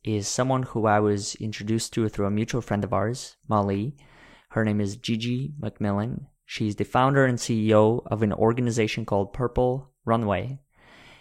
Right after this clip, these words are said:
And a fun fact about Gigi is her and I connected, I believe it was a week ago.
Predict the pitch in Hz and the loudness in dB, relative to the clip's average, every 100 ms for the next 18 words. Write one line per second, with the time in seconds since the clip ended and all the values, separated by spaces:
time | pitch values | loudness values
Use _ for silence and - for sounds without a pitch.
0 | _ _ 110 110 110 107 104 - - 151 | _ _ -2 0 2 0 -2 -4 2 2
1 | 151 123 104 - 104 101 101 110 104 107 | 6 6 6 2 2 4 2 0 0 -2
2 | 107 - - 107 - 127 135 127 117 - | -2 -6 -4 -2 -2 0 2 2 0 -2
3 | 107 107 - 107 104 - - - _ - | -2 -2 -2 -2 -4 -10 -18 -20 _ -4
4 | 131 175 156 113 90 127 131 101 92 95 | 0 2 2 2 2 0 -2 0 2 0
5 | 120 | -4